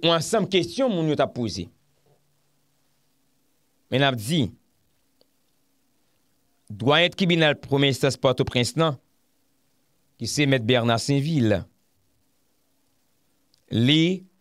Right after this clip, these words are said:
remettre dossier ça by juge Benjamin Félix May.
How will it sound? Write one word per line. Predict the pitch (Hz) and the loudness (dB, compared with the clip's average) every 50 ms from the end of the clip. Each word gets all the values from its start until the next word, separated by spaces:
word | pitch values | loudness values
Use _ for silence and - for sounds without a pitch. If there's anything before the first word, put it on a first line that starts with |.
| _ _ _ _ - | _ _ _ _ -6
remettre | - 120 120 120 131 156 170 131 | -2 0 2 2 2 2 2 0
dossier | 101 175 180 165 - - 151 147 | 0 0 0 0 0 0 0 0
ça | 123 - 151 139 131 135 139 147 156 165 165 160 _ _ _ _ _ _ _ _ _ _ _ _ _ _ _ _ _ _ _ _ _ _ _ _ _ _ _ _ _ _ | 0 2 2 2 4 4 2 2 0 0 -2 -6 _ _ _ _ _ _ _ _ _ _ _ _ _ _ _ _ _ _ _ _ _ _ _ _ _ _ _ _ _ _
by | - 104 107 117 127 131 131 131 131 135 131 131 127 _ _ _ _ - | -8 -4 0 2 2 4 4 2 2 2 0 -2 -6 _ _ _ _ -14
juge | 101 101 95 90 95 107 120 123 131 165 185 131 101 95 101 101 _ _ _ _ _ _ _ _ _ _ _ _ _ - | -12 -10 -8 -6 -2 0 0 0 0 0 -2 -6 -8 -10 -10 -12 _ _ _ _ _ _ _ _ _ _ _ _ _ -14
Benjamin | 98 92 90 117 135 147 143 113 - 127 131 123 117 117 123 123 123 | -8 -4 0 2 2 2 2 2 2 2 2 2 4 2 2 2 0
Félix | 120 - 131 120 113 113 - - - | 0 0 0 0 0 0 -2 -4 -4
May. | 120 113 87 - | -4 -4 -4 -4